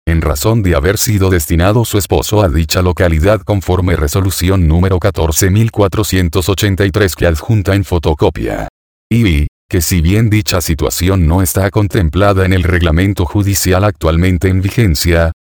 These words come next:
razones de orden público como es la organización familiar cuya integración debe preservarse, hacen que este superior tribunal considere necesario acceder el traslado solicitado,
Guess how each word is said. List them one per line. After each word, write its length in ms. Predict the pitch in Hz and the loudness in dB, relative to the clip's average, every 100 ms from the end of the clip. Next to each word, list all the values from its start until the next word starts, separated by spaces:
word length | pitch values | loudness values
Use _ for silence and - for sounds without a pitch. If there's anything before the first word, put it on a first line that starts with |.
| _ | _
razones 580 | 73 85 76 107 117 117 | -2 -2 0 0 0 0
de 120 | 98 | 0
orden 340 | 87 104 110 107 | 0 0 0 0
público 460 | 95 95 101 131 | -2 0 -2 -2
como 260 | 120 95 92 | 0 0 2
es 200 | 98 90 | 2 0
la 100 | 87 | 0
organización 720 | 87 87 87 92 82 98 113 | 2 0 0 0 0 0 0
familiar 540 | - 107 76 76 85 76 | 0 0 2 2 0 0
cuya 360 | 92 101 110 | 0 2 2
integración 680 | 110 82 98 98 95 90 90 | 2 0 0 0 0 0 0
debe 320 | 87 98 98 | 2 2 0
preservarse, 840 | 92 104 - 113 113 110 - 85 82 - _ | 0 -2 0 0 0 0 0 0 0 -4 _
hacen 360 | 92 101 113 110 | -2 0 0 0
que 120 | 82 | 0
este 220 | 78 - | 0 -2
superior 500 | 104 85 69 76 95 | -2 -2 0 2 0
tribunal 540 | - 85 76 73 85 92 | 0 0 2 2 0 0
considere 540 | 92 82 82 95 107 | -2 0 0 2 2
necesario 680 | 95 87 87 87 85 92 98 | 0 0 -2 0 0 2 0
acceder 480 | 78 - 71 92 | 0 -2 0 0
el 140 | 92 98 | 0 -2
traslado 500 | - 98 117 101 95 | -2 0 0 2 0
solicitado, 840 | 92 90 - 107 117 78 78 80 | 0 -2 -2 0 0 2 2 0